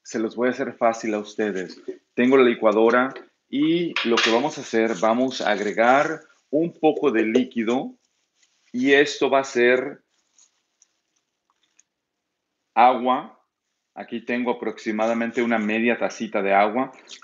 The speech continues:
No la quiero, eh, muy, muy líquida. Esto va a ser prácticamente a como ustedes quieran la consistencia de la salsa. Si la quieren más líquida, le agregan obviamente más, más agua.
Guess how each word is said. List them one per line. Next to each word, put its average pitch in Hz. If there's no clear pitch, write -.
No 107
la 120
quiero, 117
eh, 104
muy, 107
muy 113
líquida. 127
Esto 123
va 147
a 147
ser 147
prácticamente 123
a 117
como 98
ustedes 123
quieran 113
la 110
consistencia 110
de 101
la 98
salsa. 98
Si -
la 101
quieren 127
más 127
líquida, 127
le 104
agregan 104
obviamente 104
más, 98
más 95
agua. 98